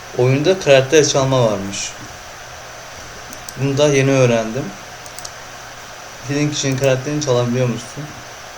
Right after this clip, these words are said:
Mantığa bak lan. <laughs> Allah Allah. O ayrıdan benim hesabıma girip o kişi bölümü de geçmiş. Benim kaldığım yer normalde burasıydı. Evden birisi yapmış olduğunu düşünmüyorum.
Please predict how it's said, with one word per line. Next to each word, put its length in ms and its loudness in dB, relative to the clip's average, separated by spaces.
Mantığa 460 4
bak 180 0
lan. 120 -4
<laughs> 80 -4
Allah 320 -4
Allah. 300 -8
O 60 6
ayrıdan 420 8
benim 180 4
hesabıma 440 4
girip 240 -2
o 100 4
kişi 440 2
bölümü 300 6
de 80 10
geçmiş. 380 0
Benim 180 0
kaldığım 460 4
yer 140 2
normalde 400 2
burasıydı. 580 2
Evden 400 4
birisi 300 -2
yapmış 380 0
olduğunu 300 0
düşünmüyorum. 560 -2